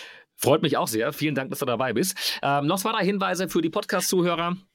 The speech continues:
Ihr wisst das, wir freuen uns immer sehr über eine gute Bewertung beim Podcast-Player eurer Wahl. Wenn euch der Podcast gefällt, leitet ihn auch gerne weiter an eure Freunde, Kollegen, Arbeitskollegen, Geschwister, Eltern und jedem, den das Thema interessieren könnte und der das Thema spannend findet.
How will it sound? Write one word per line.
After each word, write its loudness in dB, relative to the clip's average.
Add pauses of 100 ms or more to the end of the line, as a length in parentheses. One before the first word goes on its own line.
(600)
Ihr 8
wisst 4
das, 4
wir 2
freuen 2
uns 0
immer 0
sehr 2
über 4
eine 0
gute 0
Bewertung 0
beim 2
Podcast-Player 0
eurer 0
Wahl. 2
Wenn 2
euch 0
der -2
Podcast -2 (320)
gefällt, 2
leitet 2
ihn 2
auch -2
gerne 0
weiter 0
an -2
eure 0
Freunde, 2
Kollegen, 2
Arbeitskollegen, 2 (380)
Geschwister, 6
Eltern 2
und 4
jedem, 2
den 2
das 0
Thema 0 (160)
interessieren 0
könnte -4
und -14
der -6
das -2
Thema 0 (500)
spannend 4
findet. 0